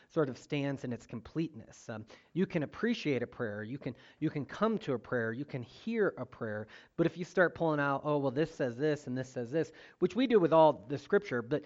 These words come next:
but there's something within it that needs to be contained in the fact that this is a prayer.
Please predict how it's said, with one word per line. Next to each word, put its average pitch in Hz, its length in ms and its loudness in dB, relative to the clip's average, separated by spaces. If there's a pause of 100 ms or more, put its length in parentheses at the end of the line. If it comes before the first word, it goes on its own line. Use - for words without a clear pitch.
(240)
but 160 180 2
there's 185 140 2
something 233 280 2
within 185 240 0
it 170 120 -2
that 151 120 -6
needs 165 340 0
to - 80 -6
be 139 120 -2
contained 165 480 -4
in 131 80 -2
the 123 60 -4
fact 131 280 -4
that - 160 -10
this 180 240 -2
is 107 140 -14
a 113 40 -12
prayer. 175 520 -6